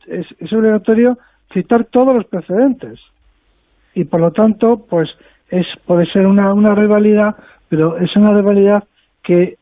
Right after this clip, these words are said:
está obligada, eh, a reconocer lo que han hecho todos los demás. Entonces, en cierto modo, pues hay aquí unos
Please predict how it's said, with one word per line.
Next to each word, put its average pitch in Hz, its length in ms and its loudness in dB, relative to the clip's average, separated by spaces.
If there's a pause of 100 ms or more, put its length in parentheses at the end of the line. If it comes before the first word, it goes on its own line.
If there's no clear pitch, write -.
está 202 300 -4
obligada, 214 540 0 (380)
eh, 165 360 -6
a 180 100 -2
reconocer 185 880 0 (300)
lo 185 180 0
que 208 160 -2
han 208 120 0
hecho 220 340 0 (160)
todos 220 340 0
los 165 240 -4
demás. 160 420 -4 (260)
Entonces, 165 300 -2
en 165 100 -4
cierto 185 300 -2
modo, 180 340 0 (360)
pues 143 220 -8
hay 160 100 2
aquí 156 320 0
unos 151 500 0